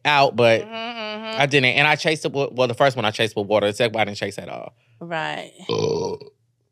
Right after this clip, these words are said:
Speaker 1: Ah, excuse me, darling.
Speaker 2: That was really disgusting.
Speaker 1: I had a release. I'm human,
Speaker 2: Mm.
Speaker 1: darling. Let go and what?
Speaker 2: Let
Speaker 1: Let
Speaker 2: God.
Speaker 1: God.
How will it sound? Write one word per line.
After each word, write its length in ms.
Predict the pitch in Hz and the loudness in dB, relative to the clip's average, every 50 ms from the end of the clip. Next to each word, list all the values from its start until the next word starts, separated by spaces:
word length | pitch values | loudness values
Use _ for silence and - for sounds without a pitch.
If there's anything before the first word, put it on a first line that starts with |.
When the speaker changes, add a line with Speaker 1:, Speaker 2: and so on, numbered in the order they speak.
| _ - - | _ -20 -18
Speaker 1:
Ah, 360 | - - - - - - 113 113 | -16 -16 -14 -16 -16 -18 -20 -20
excuse 440 | - - - - 117 107 - - | -20 -20 -20 -18 -16 -16 -16 -16
me, 80 | 107 92 | -16 -14
darling. 400 | - 92 90 92 98 110 113 117 - | -12 -10 -10 -10 -10 -12 -12 -8 -4
Speaker 2:
That 140 | 247 269 233 | -2 -2 -2
was 140 | 202 175 | -2 -4
really 180 | 175 190 180 165 | -4 -4 -4 -4
disgusting. 600 | 156 151 - - - 170 165 156 - 165 156 151 | -6 -8 -8 -4 -4 -4 -4 -4 -6 -8 -6 -4
Speaker 1:
I 40 | 220 226 | -4 -2
had 160 | 240 254 254 | -2 -2 -2
a 40 | 247 | -2
release. 680 | 247 240 240 254 262 240 196 - - - - - - - | -2 -2 -2 -4 -4 -6 -8 -12 -14 -16 -16 -16 -14 -14
I'm 80 | 143 131 | -12 -12
human, 380 | 123 127 123 110 101 95 98 | -8 -8 -8 -8 -8 -8 -6
Speaker 2:
Mm. 40 | 95 | -4
Speaker 1:
darling. 340 | 101 101 104 98 101 104 92 _ - | -2 -2 -2 -2 -4 -6 -8 _ -8
Let 200 | 117 117 117 - | -4 -4 -2 -2
go 200 | 113 127 123 120 113 | 0 0 0 0 -2
and 120 | 107 110 | -4 -4
what? 240 | 127 135 143 165 - _ _ _ _ _ - | -2 -2 -2 -4 -6 _ _ _ _ _ -10
Speaker 2:
Let 200 | 262 294 311 294 | -4 0 4 4
Speaker 1:
Let 160 | 226 180 - | 4 4 4
Speaker 2:
God. 80 | 247 285 247 269 285 294 302 302 302 294 294 285 | 4 4 6 6 6 6 6 6 6 6 4 2
Speaker 1:
God. 20 | 277 | 0